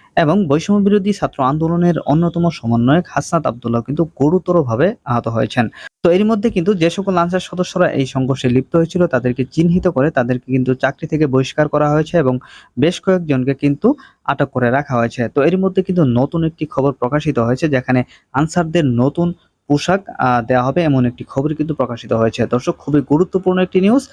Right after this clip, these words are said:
রাখছি ভিডিওটি না টেনে শেষ পর্যন্ত দেখে যাবেন। তো এখানে বলা হয়েছে যে নতুন পোশাকে মাঠে ফিরছে আনসার সদস্যরা। সচিবালয় ঘেরাওয়ের জেরে শিক্ষার্থীদের সঙ্গে সংঘর্ষের পর আর কাজে ফেরেননি অনেক আনসার সদস্য। রাজধানীর চারটি থানায় করা মামলায়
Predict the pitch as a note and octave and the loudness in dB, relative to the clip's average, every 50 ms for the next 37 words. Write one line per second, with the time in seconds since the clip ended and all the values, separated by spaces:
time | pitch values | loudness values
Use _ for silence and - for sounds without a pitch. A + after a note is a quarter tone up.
0 | - - - C#3 C3 C3 - - D3 C#3 C3 - - C3 C3 B2+ C3+ C3 C#3 C3+ | -8 -2 0 0 0 0 -2 -2 0 0 0 -2 -4 -4 -2 0 0 0 0 2
1 | C3 C#3+ D3+ D#3+ F#3+ F#3 G3 G#2 G3 - C3 - - - B2+ A#2+ B2+ B2 A#2+ B2 | 0 2 0 0 0 0 0 0 0 -4 -8 -4 -2 -2 0 0 0 0 0 0
2 | B2 A#2 - - - D#3 D3 D3 C3 C3 A#2+ A#2+ A#2 - C3+ C3+ C#3+ C#3 B2 C3 | 0 -2 -2 -4 -4 -4 -2 -2 -2 -2 -2 -2 -2 -2 -2 0 0 -2 0 0
3 | C#3 D3 E3+ F3+ F#3 - G3 F3+ E3+ C#3 B2 A#2+ C3 D3 - - F#3+ F3+ - - | 0 0 0 0 -2 -2 -2 0 0 0 0 0 0 0 0 -2 -4 -4 -4 -4
4 | C#3 - - D3 C#3+ - D3 G#3 D4 - _ - B2 B2 C3+ C#3 E3+ F3 - - | -4 -2 -2 -2 0 0 -2 -2 -2 -4 _ -4 -2 -2 -2 -2 -4 -4 -4 -4
5 | B2 A#2 - - B2 C#3+ B2+ - A#2+ - - A#2+ A#2 B2 - - A#2+ A#2+ A2 - | -4 -4 -2 -2 -2 -2 -2 -4 -4 -4 -6 -8 -8 -6 -4 -2 -2 -2 -2 -4
6 | _ _ _ _ - - - F#3+ F#3+ - G#3+ A3 A3+ A3 A3+ A3+ G#3 E3 - D3 | _ _ _ _ -4 0 0 0 2 2 2 2 2 2 2 0 0 -2 0 0
7 | D#3 F3 F#3 F#3+ F#3 F3+ E3 - D#3+ C3+ B2 C#3+ F3+ - - - F#3 - - G3 | 2 4 4 2 2 0 0 0 0 2 2 0 0 -2 -4 -8 -6 -2 0 -2
8 | F#3+ - F#3+ F#3+ G3 F3 - D3 C3+ C3 C3+ - - C3+ C#3+ D3+ D#3+ D#3 - - | 0 0 0 0 0 2 2 0 0 0 0 0 0 0 2 2 2 0 -2 -2
9 | E3 D3 - - A#2+ C3 D#3 E3+ - - C3+ B2 A#2+ A2+ - - _ _ - C3 | -4 -4 -2 0 0 0 0 -2 -2 -2 -2 -2 -2 -4 -6 -14 _ _ -4 -2
10 | C#3+ D#3 E3 D#3 - E3+ E3 E3 E3+ E3 E3 - C3 B2+ A#2+ A#2+ - - - A#2+ | -2 -2 -2 -2 -2 0 2 2 4 4 4 2 2 2 0 0 -2 -2 -4 -4
11 | B2 - A2+ A#2+ - - C3+ C3 B2+ C3 - B2 A2 G#2+ - - - - _ _ | -4 -4 -6 -4 -2 -2 -2 -2 -2 -2 -2 -4 -4 -4 -6 -12 -20 -20 _ _
12 | _ _ - C3+ D#3 F3+ F3+ G3 G3 G#3 G3+ G3 - F#3+ F#3 _ - G3 G3 - | _ _ 0 0 0 0 0 0 0 0 0 0 0 0 0 _ -4 -6 -4 -2
13 | D3 C3 B2 C3 B2+ - B2+ B2+ B2+ B2+ B2 A#2+ B2 C#3+ E3 E3 C#3+ C3+ F3+ A#3+ | -2 0 0 -2 -2 -2 -2 0 0 0 0 0 0 0 0 0 2 2 2 0